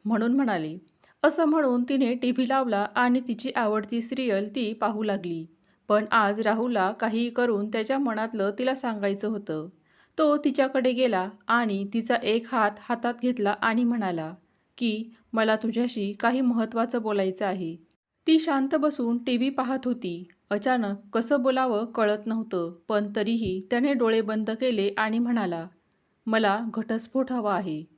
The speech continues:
असं बोलून त्याने डोळे उघडले. तसे तिने त्याच्याकडे पाहिले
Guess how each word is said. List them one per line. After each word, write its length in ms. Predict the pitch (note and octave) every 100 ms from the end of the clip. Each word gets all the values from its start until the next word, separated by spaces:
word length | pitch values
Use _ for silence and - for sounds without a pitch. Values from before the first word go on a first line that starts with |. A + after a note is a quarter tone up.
| _ _ _ -
असं 260 | C#4 E4 C#4+
बोलून 320 | D4 B3 B3
त्याने 260 | B3+ B3
डोळे 280 | B3+ A#3 G#3+
उघडले. 540 | A3+ A3 G3 E3+ D#3+ E3 _ _ _ -
तसे 260 | A3 A#3+ A3+
तिने 280 | B3+ A3 G3
त्याच्याकडे 520 | A3+ G#3 A3+ A3+ B3
पाहिले 480 | B3 B3+ B3 F#3 F3+